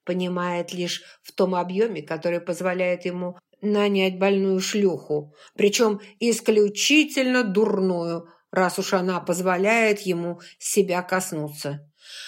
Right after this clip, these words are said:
Что уж говорить о языке ангелов". "Дерьмо, дерьмо, гребаное дерьмо,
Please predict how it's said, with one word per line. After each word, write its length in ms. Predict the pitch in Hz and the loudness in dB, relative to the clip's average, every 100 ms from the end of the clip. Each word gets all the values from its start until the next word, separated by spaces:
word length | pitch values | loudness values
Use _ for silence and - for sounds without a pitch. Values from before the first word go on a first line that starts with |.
| - - | -18 -12
Что 240 | - 202 | -4 0
уж 140 | 202 202 | 0 0
говорить 680 | 214 226 214 208 220 - - | 2 2 2 2 0 -4 0
о 300 | 202 202 202 | 2 4 4
языке 520 | 208 196 208 208 170 | 4 2 2 2 0
ангелов". 960 | 160 170 170 165 170 156 135 - - - _ _ _ _ _ _ _ _ - | 0 0 -2 -2 -2 -2 -6 -10 -20 -20 _ _ _ _ _ _ _ _ -10
"Дерьмо, 420 | - 156 156 156 147 | -8 -6 -10 -12 -8
дерьмо, 440 | 196 185 170 160 - - - | -6 -6 -8 -12 -16 -14 -4
гребаное 840 | 208 214 220 214 208 196 208 214 | 0 2 2 2 -2 0 0 0
дерьмо, 600 | 208 196 214 208 214 202 | 0 0 0 0 0 -2